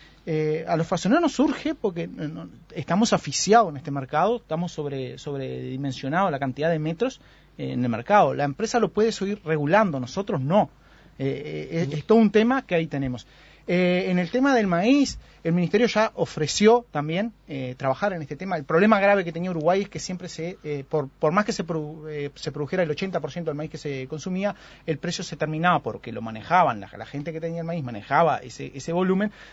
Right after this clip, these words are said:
se terminaba pagando siempre el precio paridad de importación. Ahora el ministerio está ofreciendo crear un, un, un, un, un fideicomiso en el cual el industrial, aunque no tenga capital, pueda salir, ir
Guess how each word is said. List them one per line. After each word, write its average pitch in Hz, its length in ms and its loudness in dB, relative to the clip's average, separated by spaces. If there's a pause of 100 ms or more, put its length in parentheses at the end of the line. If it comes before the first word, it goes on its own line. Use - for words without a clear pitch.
se 165 120 0
terminaba 165 380 4
pagando 175 320 2
siempre 180 340 -4 (220)
el 156 100 -2
precio 170 380 -6
paridad 165 480 4
de 175 160 0
importación. 143 880 -2 (340)
Ahora 208 380 6
el 170 100 -6
ministerio 180 520 -6
está 156 220 -8
ofreciendo 160 520 -6
crear 127 400 2 (300)
un, 139 320 -6
un, 139 400 -8
un, 151 320 -8
un, 160 280 -2
un 156 140 -6
fideicomiso 208 800 4 (320)
en 190 160 -2
el 208 160 -4
cual 220 340 2
el 185 180 -4
industrial, 185 600 2 (300)
aunque 123 280 -14
no 165 220 -2
tenga 233 260 -2
capital, 202 540 -6 (180)
pueda 180 280 2
salir, 214 480 2 (320)
ir 220 200 0